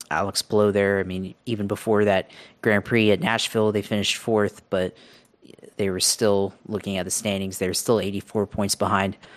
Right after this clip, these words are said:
uh, Alex Blow. So, uh, still would have been a tough order for, uh, for Newgarden to be able to, you know, possibly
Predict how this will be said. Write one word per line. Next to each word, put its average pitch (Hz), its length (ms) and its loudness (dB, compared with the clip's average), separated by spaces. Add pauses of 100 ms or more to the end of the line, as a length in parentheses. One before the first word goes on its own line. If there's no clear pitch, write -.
(180)
uh, 95 380 0
Alex 98 340 -2
Blow. 101 300 2
So, 92 380 0 (340)
uh, 101 140 0
still 143 220 6
would 123 100 8
have 107 60 2
been 107 100 4
a 101 100 2
tough - 280 0
order 107 300 4
for, 107 500 0 (240)
uh, 95 360 -4 (500)
for - 180 -4
Newgarden 104 440 2
to 104 60 0
be 101 100 0
able 98 200 0
to, 98 320 -2 (200)
you 104 80 -4
know, 104 80 -4 (100)
possibly 107 540 0